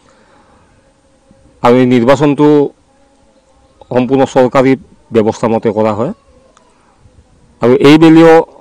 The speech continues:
ইতিমধ্যে বহু কেইজন সত-, সত্ৰীয়া নিৰ্বাচিত হৈ গৈছে। এইবেলিও আমাৰ বুঢ়া সত্ৰীয়াৰ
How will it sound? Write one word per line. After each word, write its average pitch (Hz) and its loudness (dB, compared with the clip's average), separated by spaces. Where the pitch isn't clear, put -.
ইতিমধ্যে 151 -2
বহু 139 2
কেইজন 147 -2
সত-, - -8
সত্ৰীয়া 127 -2
নিৰ্বাচিত 113 -4
হৈ 113 0
গৈছে। 110 -4
এইবেলিও 139 2
আমাৰ 131 0
বুঢ়া 123 0
সত্ৰীয়াৰ 127 -2